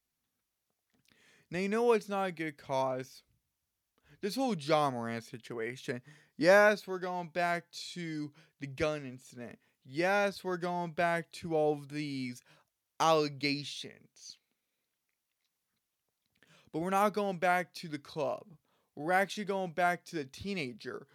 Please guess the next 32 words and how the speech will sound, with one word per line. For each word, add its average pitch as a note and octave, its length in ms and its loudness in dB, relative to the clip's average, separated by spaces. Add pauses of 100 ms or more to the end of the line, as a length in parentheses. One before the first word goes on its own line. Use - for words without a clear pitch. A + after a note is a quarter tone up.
(440)
You F3 80 -4
remember C4 340 4
the G#3+ 80 -2
teenager G#3+ 840 -4 (300)
that F3 260 6
was D3 300 -2
suing F#3 680 -8 (360)
the D#3+ 100 -4
Memphis E3+ 440 -6
Grizzlies E3 440 -6
guard? E3 460 -2 (1300)
That F3+ 240 6
alleged F3 520 0
that E3 140 0
he E3 160 -8
got D3+ 420 0
beat D3+ 200 -6
up D3 300 2
seventeen D3 680 -8
times. C3+ 580 -8
It D#3 60 -8
wa-, D3+ 120 -4
it C3+ 140 -6
was D3 160 -8
this C3+ 100 -16
bad C#3 380 -2
story. C3+ 720 -6 (280)
And C#3 100 -8
it's C#3+ 100 -10
like, C#3 160 0 (400)
what's D3 280 -2
happening? C#3+ 640 -6